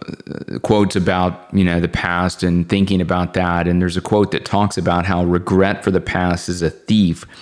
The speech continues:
that keeps you from being fully present. And that's what regret for the past and living in the past is. It's a thief that keeps you from being fully present. And it's really important when you're thinking about performing in any aspect of life is to be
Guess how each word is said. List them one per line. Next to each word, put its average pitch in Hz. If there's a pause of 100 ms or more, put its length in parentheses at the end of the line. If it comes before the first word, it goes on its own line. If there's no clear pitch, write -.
(280)
that -
keeps -
you 92
from 87
being 87
fully 92
present. 85 (440)
And 98
that's 107
what 127
regret 101
for 95
the 95
past 92
and 87
living 98
in 92
the 87
past 87
is. 85
It's 87
a 90
thief 110
that -
keeps -
you 87
from 90
being 90
fully 87
present. 87 (380)
And 101
it's 95
really 113
important 92
when 92
you're 90
thinking 95
about 85
performing 92
in 85
any 98 (240)
aspect 95
of 87
life 92
is 85
to 95
be 90